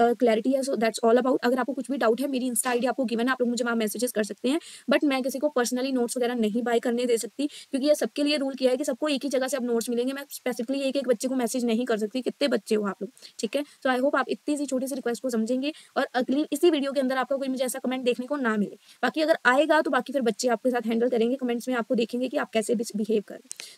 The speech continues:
So अब मिलेंगे हम लोग अपनी नेक्स्ट वीडियो में यूनिट टू के साथ। So I hope आप लोगों को वीडियो अच्छी लगी, सारे डाउट्स क्लियर हैं। So that's all about today's video। मिलेंगे नेक्स्ट वीडियो में, stay tuned, goodbye।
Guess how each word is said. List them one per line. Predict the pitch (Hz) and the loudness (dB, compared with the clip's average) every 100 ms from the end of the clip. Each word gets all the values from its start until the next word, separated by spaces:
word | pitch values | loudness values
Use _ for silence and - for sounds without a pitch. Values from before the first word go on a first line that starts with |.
| - | -2
So | 320 285 | 0 2
अब | |
मिलेंगे | 285 269 320 330 | 2 2 2 2
हम | |
लोग | 294 | 2
अपनी | 294 277 | 2 0
नेक्स्ट | 277 233 - | 0 0 -2
वीडियो | 269 285 | -2 0
में | 320 | 2
यूनिट | 247 262 - | 2 0 -2
टू | 240 | -2
के | 277 | -2
साथ। | 277 285 | 0 -2
So | 269 | 0
I | 233 | 0
hope | 254 269 | 0 0
आप | 240 | 0
लोगों | 247 | 0
को | 247 | 0
वीडियो | 247 240 | -2 0
अच्छी | 233 - | -2 0
लगी, | 269 262 | -2 -2
सारे | 285 233 | 0 2
डाउट्स | 226 214 | 4 2
क्लियर | 240 220 262 | 2 0 0
हैं। | 320 - - - | -4 -8 -18 -4
So | 262 262 285 | 0 0 0
that's | 220 - 254 - | -2 0 0 2
all | 262 294 | 2 4
about | 302 | 2
today's | 285 285 277 | 2 0 -2
video। | 277 339 381 - | -2 -2 -4 -2
मिलेंगे | 247 262 269 | 2 2 0
नेक्स्ट | 269 269 | -6 -2
वीडियो | 277 | -2
में, | 277 | 0
stay | 320 - 285 | -2 -4 -4
tuned, | - 302 349 269 | -2 -2 -2 -2
goodbye। | 294 277 269 | -2 -2 -4